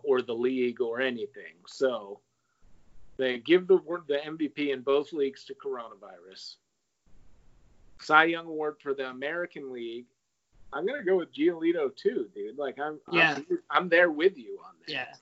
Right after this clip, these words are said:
Speaker 2: Yeah, yeah.
Speaker 1: Um,
Speaker 2: How many games do you start in a sixty game?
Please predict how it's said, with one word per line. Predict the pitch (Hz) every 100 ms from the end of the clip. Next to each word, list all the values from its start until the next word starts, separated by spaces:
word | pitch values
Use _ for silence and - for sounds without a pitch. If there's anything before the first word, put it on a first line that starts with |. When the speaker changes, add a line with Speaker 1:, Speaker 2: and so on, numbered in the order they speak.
| _ _ -
Speaker 2:
Yeah, | 143 127 - _ _ _ _ -
yeah. | - _ _ _ _ _ _ - 196
Speaker 1:
Um, | 147 139 135 131 131 135 _ _
Speaker 2:
How | - 233
many | 311 330
games | 226 277 269 208
do | - 226
you | 220
start | - - 185 160 151
in | 175
a | 160
sixty | - 208 180 - 190
game? | 165 190 175 175 170 160